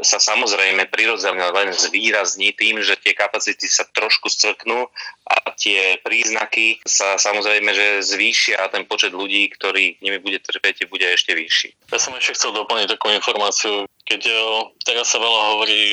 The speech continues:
Speaker 2: o tej fyzickej imunite, tak veľmi dôležitá je najmä tá psychická imunita, pretože ak prežívame nejaký strach a stres, tak vlastne to znamená to, že oslabujeme aj tú fyzickú imunitu. Teraz sa ako keby tak viac je vidno to,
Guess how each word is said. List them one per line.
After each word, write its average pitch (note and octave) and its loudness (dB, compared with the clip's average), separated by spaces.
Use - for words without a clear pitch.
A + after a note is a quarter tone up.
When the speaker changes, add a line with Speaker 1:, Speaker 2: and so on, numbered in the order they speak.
Speaker 2:
o G#2 -4
tej G2+ 2
fyzickej G#2+ 2
imunite, G#2 0
tak G2+ -2
veľmi A2 0
dôležitá G2+ 2
je G2+ 2
najmä G2 2
tá G#2 2
psychická - 0
imunita, F#2+ 0
pretože G#2 2
ak - -4
prežívame G#2 2
nejaký G2 0
strach A2 2
a G2 -2
stres, - 0
tak - -4
vlastne G#2+ 0
to G#2+ 0
znamená G#2+ 2
to, G#2+ 2
že G#2 2
oslabujeme G2 0
aj F#2+ 2
tú - -
fyzickú F#2 0
imunitu. F#2+ -6
Teraz B2 2
sa A#2 0
ako A2+ -4
keby A2+ 0
tak A2+ -2
viac A#2+ 2
je A#2+ 2
vidno G#2+ 0
to, G2+ 0